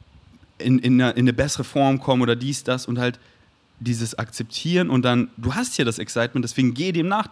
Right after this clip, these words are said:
alles andere wärst nicht du, so. Das so, ich,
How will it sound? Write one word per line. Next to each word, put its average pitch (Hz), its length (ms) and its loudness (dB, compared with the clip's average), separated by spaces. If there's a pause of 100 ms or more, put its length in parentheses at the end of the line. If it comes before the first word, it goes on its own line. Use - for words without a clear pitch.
alles 160 200 0
andere 196 260 -2
wärst 175 200 0
nicht - 200 -2
du, 254 180 4
so. 104 280 -2 (1040)
Das 127 140 -4
so, 139 180 2 (280)
ich, - 180 -2